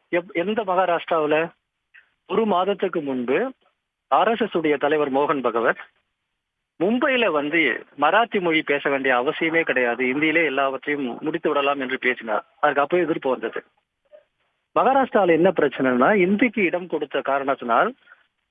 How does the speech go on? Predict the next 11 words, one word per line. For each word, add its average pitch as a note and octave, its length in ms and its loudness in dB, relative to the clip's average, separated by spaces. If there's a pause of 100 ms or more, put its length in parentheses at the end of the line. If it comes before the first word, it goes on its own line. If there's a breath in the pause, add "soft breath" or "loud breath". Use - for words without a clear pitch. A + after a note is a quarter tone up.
(120)
ஆ, C3 340 2
குறிப்பாக F3+ 440 0
மும்பையில G3+ 540 2
வந்து D3 400 0
மராத்திய F3 480 0
மொழி D3+ 240 -2
தன்னுடைய C3+ 460 0
முழு F#3+ 380 -2
இடத்தையும் F3 500 -4
இழந்து E3+ 320 0
விட்டது. - 360 -10